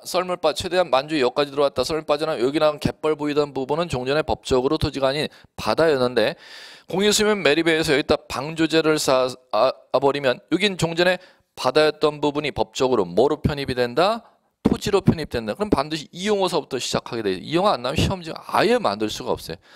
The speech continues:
자, 바다를 토지로 뭐 했을 때는, 편입했을 때는,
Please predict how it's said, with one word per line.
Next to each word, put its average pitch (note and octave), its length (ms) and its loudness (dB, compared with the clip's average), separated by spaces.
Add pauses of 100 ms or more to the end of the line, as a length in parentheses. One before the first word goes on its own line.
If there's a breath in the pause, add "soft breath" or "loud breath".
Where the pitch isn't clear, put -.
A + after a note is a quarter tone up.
(140 loud breath)
자, - 180 0 (340 loud breath)
바다를 G#3+ 480 2
토지로 F#3+ 600 2
뭐 C3 140 2
했을 B2 200 -2
때는, G#2 400 -2 (120)
편입했을 F3 600 0
때는, B2+ 420 -2